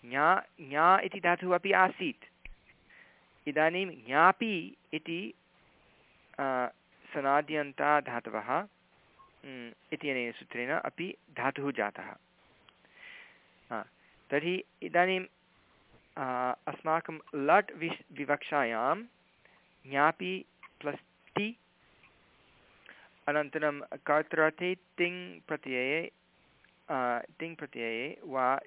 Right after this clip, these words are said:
षित्, आ, कृत् प्रत्यये शप् विहितः भवति कर्तरि शप्।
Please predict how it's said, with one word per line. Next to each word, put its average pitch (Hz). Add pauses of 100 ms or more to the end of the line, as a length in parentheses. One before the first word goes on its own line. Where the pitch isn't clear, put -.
(140)
षित्, -
आ, 127
कृत् -
प्रत्यये 120 (160)
शप् 175
विहितः 147
भवति 131 (440)
कर्तरि 165
शप्। -